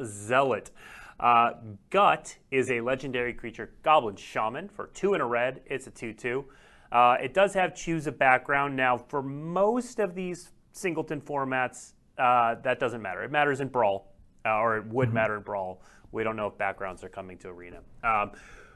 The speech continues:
Speaker 1: whenever you attack, you may sacrifice another creature or an artifact. If you do, create a four one black skeleton creature token with menace that's tapped and attacking. What do you like about this card, Wheeler?
Speaker 2: Well, it's got a great name.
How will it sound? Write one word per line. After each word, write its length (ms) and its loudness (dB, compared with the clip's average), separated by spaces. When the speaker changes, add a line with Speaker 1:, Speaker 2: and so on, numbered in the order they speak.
Speaker 1:
whenever 240 4
you 140 2
attack, 400 2
you 80 -4
may 180 0
sacrifice 520 -2
another 200 -6
creature 480 -6
or 220 4
an 60 2
artifact. 580 -2
If 180 -4
you 80 -4
do, 300 -8
create 400 -8
a 180 -6
four 200 -4
one 200 -2
black 320 -2
skeleton 480 -8
creature 320 -8
token 380 -4
with 140 -10
menace 520 -4
that's 320 -10
tapped 460 -8
and 480 -6
attacking. 1000 -6
What 180 -6
do 60 -6
you 60 0
like 180 2
about 180 -4
this 180 -4
card, 240 -4
Wheeler? 260 -6
Speaker 2:
Well, 120 2
it's 100 -2
got 140 4
a 40 2
great 280 4
name. 560 2